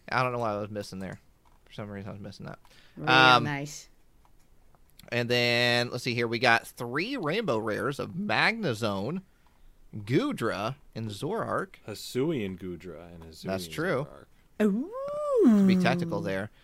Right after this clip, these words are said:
Speaker 1: Four rainbow rare trainers. So rainbow rare trainers getting more rainbow rares than, uh, than Pokemon.
Speaker 2: Say what?
Speaker 3: This is
Speaker 1: Yeah.
Speaker 3: unbelievable.
Speaker 2: I
Speaker 1: Yeah.
Speaker 2: like. I really like the triple threat, the Misfortune Sisters.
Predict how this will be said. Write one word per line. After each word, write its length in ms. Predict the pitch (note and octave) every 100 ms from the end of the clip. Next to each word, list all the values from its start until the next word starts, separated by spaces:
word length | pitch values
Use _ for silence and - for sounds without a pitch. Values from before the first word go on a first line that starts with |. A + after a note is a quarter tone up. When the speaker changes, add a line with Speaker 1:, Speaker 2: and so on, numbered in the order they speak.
| _ _
Speaker 1:
Four 500 | - D#3+ F#3 G#3+ A3+ C3+
rainbow 360 | C3+ D3+ D#3+
rare 240 | D#3 D3+ C#3
trainers. 640 | - D3+ G#3+ A#3 B2+ D3+
So 140 | B2
rainbow 340 | A#2 D#3+ G#3+ G#3
rare 220 | G3 F3
trainers 600 | - - F3+ A#3 C#3+ C3
getting 300 | C3 B2+ B2+
more 500 | B2 A3 A#3+ B2 A#2+ - _ - _ _ _ _ - - - -
rainbow 360 | C3 C3+ B2+
rares 420 | A#2 A2 A2 A2+
than, 320 | A#2+ A#2 A2 A2
uh, 340 | G#2+ G#2+ G#2
than 160 | G#2+ G2
Pokemon. 600 | B2 A2 A2 F#2+ A2+ D#3 - - - - -
Speaker 2:
Say 260 | - G3 F3+
what? 120 | C5+ F5+ F#5 F5+ - - -
Speaker 3:
This 200 | A#3+ F#4+
is 100 | B4+ C5
Speaker 1:
Yeah. 60 | F3
Speaker 3:
unbelievable. 840 | E3 A2+ A2+ D3 A#2+ G2 F#2 G#2+ - - - - - - - -
Speaker 2:
I 160 | F3+ F#3
Speaker 1:
Yeah. 60 | F#3
Speaker 2:
like. 240 | F#3+ -
I 80 | F#3
really 340 | E3+ F3 F#3
like 240 | F3 F3 -
the 60 |
triple 320 | C3+ F3 - D#3+
threat, 440 | D#3 D#3+ E3+ -
the 160 | E3 D#3+
Misfortune 600 | D#3+ - F3 E3 E3+ F3
Sisters. 720 | - F#3 F#3 G3 G3+ G3+ -